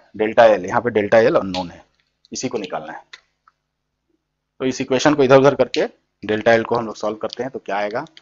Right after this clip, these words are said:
इस पूरे को उधर ले जाइए, तो यहाँ लिख सकते हैं P by A,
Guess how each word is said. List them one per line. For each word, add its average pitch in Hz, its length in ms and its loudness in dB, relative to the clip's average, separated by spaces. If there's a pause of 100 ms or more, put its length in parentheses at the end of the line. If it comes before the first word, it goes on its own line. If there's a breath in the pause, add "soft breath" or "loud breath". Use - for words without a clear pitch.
(320 soft breath)
इस 95 100 -14
पूरे 113 220 -4
को 113 100 -8
उधर 110 160 0
ले 117 100 -2
जाइए, 131 260 0
तो - 1600 -20
यहाँ 104 100 -4
लिख 104 140 -8
सकते 113 240 -6
हैं 131 200 -10
P 104 240 -10
by 95 140 -4 (200)
A, 107 140 -6